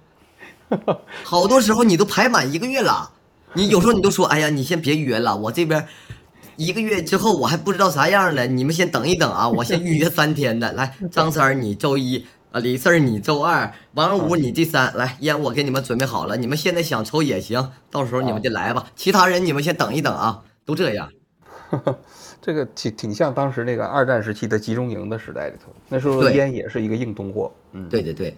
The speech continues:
Speaker 2: 但是年代已经不一样了。你像今天我讲给大家听，终于大家对于监狱和看守所烟的印象是不是有一个颠覆性的认知？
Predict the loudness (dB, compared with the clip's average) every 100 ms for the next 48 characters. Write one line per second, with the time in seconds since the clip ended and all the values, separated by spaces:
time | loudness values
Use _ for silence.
0 | -4 -2 0 0 0 0 0 -2 -4 -8
1 | -8 -6 -8 -10 -14 _ _ _ -4 0
2 | 0 -2 -2 -2 0 -2 -2 -4 -2 -2
3 | -2 -4 -8 -10 -18 _ -2 0 2 0
4 | -2 -8 _ _ 0 2 0 0 0 -2
5 | -2 -2 0 -2 -4 -4 -2 -4 -4 -6
6 | 0 0 2 0 0 -2 -4 -6 -8 -8
7 | -8 -8 -10 -6 -8 -8 _ _ _ -2
8 | 0 -4 -4 -4 -4 -6 -10 -14